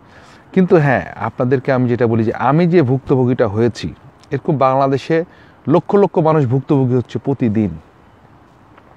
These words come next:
দুর্নীতিবাজদের ঘৃণা করতে শিখুন। দুর্নীতি একটা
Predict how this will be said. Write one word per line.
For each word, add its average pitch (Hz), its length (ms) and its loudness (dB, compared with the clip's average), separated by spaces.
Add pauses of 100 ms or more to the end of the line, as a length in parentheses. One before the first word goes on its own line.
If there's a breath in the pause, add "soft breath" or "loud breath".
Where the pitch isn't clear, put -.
(640 soft breath)
দুর্নীতিবাজদের 151 920 2
ঘৃণা 123 240 -2
করতে 107 240 -8
শিখুন। 78 300 -8 (840 loud breath)
দুর্নীতি 165 480 4
একটা 175 200 -2